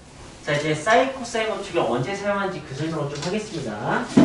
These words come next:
자, 보세요. 여기 그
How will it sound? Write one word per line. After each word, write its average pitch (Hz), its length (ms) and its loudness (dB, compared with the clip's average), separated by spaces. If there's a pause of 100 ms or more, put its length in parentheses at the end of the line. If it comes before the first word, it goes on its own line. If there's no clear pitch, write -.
(1700)
자, 110 140 -4
보세요. - 400 -4 (720)
여기 - 520 6 (680)
그 165 160 4